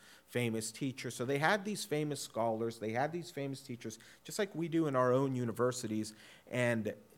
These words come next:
here is Jesus without this P H D in religious studies, and he's displaying this masterful understanding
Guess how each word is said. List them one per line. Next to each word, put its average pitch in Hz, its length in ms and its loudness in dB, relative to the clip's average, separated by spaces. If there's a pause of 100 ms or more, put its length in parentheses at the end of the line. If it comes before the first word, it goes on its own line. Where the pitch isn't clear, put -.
(160)
here 160 280 8
is 127 140 2
Jesus 127 500 0
without 139 440 4
this 135 200 0
P 156 300 -2
H 113 200 -8
D 127 240 0
in 110 100 0
religious 117 440 0
studies, 104 680 0 (440)
and 117 160 2
he's 131 260 4
displaying 156 840 0
this 110 280 2
masterful 135 880 2
understanding 113 1120 -2